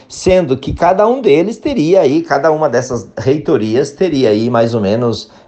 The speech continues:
é, em torno de dez a treze campos cada um,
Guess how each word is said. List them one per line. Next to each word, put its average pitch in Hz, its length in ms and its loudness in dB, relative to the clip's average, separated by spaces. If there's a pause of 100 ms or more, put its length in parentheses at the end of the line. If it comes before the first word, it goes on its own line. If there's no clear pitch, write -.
é, 90 580 2
em 123 100 -2
torno 190 600 2 (920)
de 123 600 2
dez 131 760 2
a 110 140 0
treze 117 760 -2 (280)
campos 131 460 0
cada 143 300 2
um, 127 220 -2